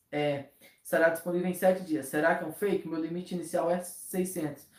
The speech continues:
Ô, Fábio, bem provável que não. Se você olhar o remetente for realmente do Santander, a possibilidade é muito alta, tá? É o Santander aí sim.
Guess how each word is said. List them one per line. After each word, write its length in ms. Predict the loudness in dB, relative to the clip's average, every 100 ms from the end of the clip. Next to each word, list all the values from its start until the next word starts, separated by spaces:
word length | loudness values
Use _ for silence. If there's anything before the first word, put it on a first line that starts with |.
| -20 -14 -4
Ô, 120 | 4
Fábio, 440 | 8 8 6 0
bem 180 | -2 -2
provável 480 | 2 2 2 0 -2
que 100 | -6
não. 340 | -6 -6 -10 -16 _
Se 140 | -10
você 280 | -4 -4 -2
olhar 200 | -2 0
o 60 | -2
remetente 540 | 0 -2 -2 -6 -8
for 160 | -10 -6
realmente 580 | 0 2 2 -2 -4 -6
do 80 |
Santander, 680 | -8 -8 -6 -2 2 2 0 -12 -14 -8
a 80 |
possibilidade 800 | -4 -2 -2 -4 -2 2 2 2 -2 -16 -2
é 100 | 0
muito 380 | 2 0 2
alta, 460 | 4 4 4 0 -12 -18 _ _ _ _
tá? 420 | 0 0 0 -6 _
É 180 | 2 4
o 80 | 2
Santander 420 | 0 -2 -2 0
aí 140 | -2
sim. 300 | -4 -8 -10